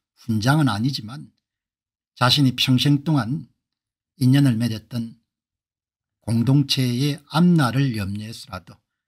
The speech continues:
나이 든 사람들이 이야기를 좀 해줘야 되는 거죠. 그 많은 원로들 다 어디서 뭐하고 삽니까?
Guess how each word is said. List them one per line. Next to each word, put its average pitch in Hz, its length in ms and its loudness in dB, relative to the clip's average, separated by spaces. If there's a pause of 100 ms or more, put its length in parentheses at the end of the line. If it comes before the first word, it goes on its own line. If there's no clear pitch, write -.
(220)
나이 127 300 4
든 185 180 2
사람들이 165 400 -2
이야기를 113 500 -4
좀 123 200 -12
해줘야 147 320 -20
되는 - 220 -20
거죠. - 260 -20 (320)
그 185 280 4
많은 165 460 4
원로들 175 600 0 (380)
다 143 160 4
어디서 156 480 2
뭐하고 117 480 -2
삽니까? 220 580 -2